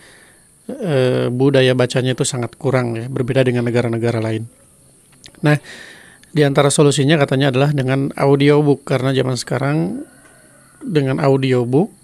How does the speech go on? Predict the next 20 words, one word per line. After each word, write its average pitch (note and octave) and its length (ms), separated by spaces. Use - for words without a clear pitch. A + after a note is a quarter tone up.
itu D#3 80
kita - 160
hanya C3+ 160
mendengarkan C3 880
suara B2 560
orang C3 240
yang A#2+ 160
membaca, B2 560
bisa C3 240
sambil C3+ 400
bekerja B2+ 640
gitu C3 320
ya. A#2+ 80
Atau C#3+ 80
kalau C#3+ 240
video, C#3 720
mungkin D3+ 640
saya C#3 300
tampilkan C#3+ 640
bukunya. C3 640